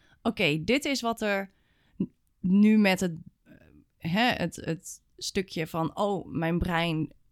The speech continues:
heeft een paar draadjes ook net een beetje anders lopen, eh, dan, eh, eh, wat was het, neurotypische mensen gebeurt. Oké, ehm, maar wat voor effect heeft dat dan?"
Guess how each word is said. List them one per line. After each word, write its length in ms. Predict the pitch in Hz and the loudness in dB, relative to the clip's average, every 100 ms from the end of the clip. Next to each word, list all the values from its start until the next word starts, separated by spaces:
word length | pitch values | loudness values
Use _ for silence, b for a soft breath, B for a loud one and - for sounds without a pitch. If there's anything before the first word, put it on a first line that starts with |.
| _ _ _ _ _ | _ _ _ _ _
heeft 340 | - 180 175 | -4 -2 -2
een 100 | 180 | -2
paar 320 | 170 165 165 | 0 2 2
draadjes 460 | 165 165 165 175 170 | 0 0 0 0 -6
ook 60 | 170 | -6
net 160 | 180 | -4
een 80 | 170 | -4
beetje 240 | 165 - | -6 -6
anders 380 | - 202 196 180 | -2 0 0 0
lopen, 760 | 175 170 175 175 160 156 156 - | 0 0 0 -2 -2 -2 -4 -6
eh, 380 | 147 147 147 151 | -6 -6 -6 -6
dan, 380 | 147 147 151 156 | -8 -6 -6 -6
eh, 320 | 151 143 151 156 - _ _ | -6 -6 -8 -10 -14 _ _
eh, 100 | - - - _ - | -20 -20 -20 _ -18
wat 180 | - - | -18 -12
was 140 | 151 | -10
het, 220 | 143 - | -10 -10
neurotypische 720 | 156 151 151 143 208 202 190 | -8 -6 -6 -6 -6 -4 -4
mensen 380 | 175 175 175 185 | -4 -4 -6 -8
gebeurt. 460 | - 165 160 156 b b b | -8 -6 -6 -6 b b b
Oké, 320 | - 302 170 - _ _ - | -6 -2 -2 -2 _ _ -6
ehm, 520 | 185 170 170 165 180 - - | -2 -2 -2 -4 -6 -10 -10
maar 160 | 202 | -6
wat 120 | 180 185 | -4 -6
voor 80 | |
effect 320 | - - 220 - | -8 -4 -4 -2
heeft 240 | 214 214 | -4 -2
dat 140 | 214 | -6
dan?" 340 | - 214 262 | -4 -4 -2